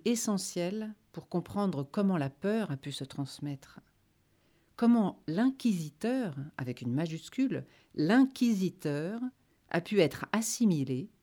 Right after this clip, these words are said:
intériorisé, enfoncé à coups de marteau, imprimé au fer rouge, puis oublié,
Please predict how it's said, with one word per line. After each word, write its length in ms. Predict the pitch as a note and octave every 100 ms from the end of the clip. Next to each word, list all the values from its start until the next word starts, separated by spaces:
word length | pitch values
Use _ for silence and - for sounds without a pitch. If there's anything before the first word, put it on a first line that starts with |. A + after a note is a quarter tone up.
| _
intériorisé, 920 | G#3 A#3 A3 F#3 D#3+ C#3 B2+ A#2+ A#2+ D#3 _ _ _ _ _ -
enfoncé 680 | G#3 A3+ A#3 A3 - A3
à 80 | E3
coups 240 | C3+ - G#3+
de 40 |
marteau, 540 | D#3+ - - E3 B3+ - _ _ _
imprimé 400 | D#3+ F3+ - D3+
au 80 | C#3
fer 320 | C3 C#3+ B2
rouge, 360 | C#3+ G#3 C#4+ C#4 - - _
puis 200 | - -
oublié, 680 | C#4+ C4 F#3 D3 D3+ D4+